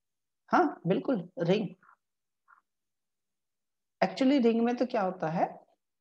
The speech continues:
अ, ये जो बीच में material है, ये बहुत, बहुत ज्यादा बारीक है। जो अंदर और बाहर वाले circle हैं, दोनों ही लगभग same है,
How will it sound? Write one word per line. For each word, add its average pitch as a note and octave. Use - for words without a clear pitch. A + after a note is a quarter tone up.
अ, E3
ये F#3+
जो A3
बीच G#3
में A3
material G3
है, A3
ये A#3+
बहुत, G3
बहुत F#3
ज्यादा F3+
बारीक D3+
है। E3
जो E3+
अंदर F3+
और F3+
बाहर E3
वाले F3+
circle E3+
हैं, F#3+
दोनों E3
ही E3+
लगभग D3+
same C#3
है, E3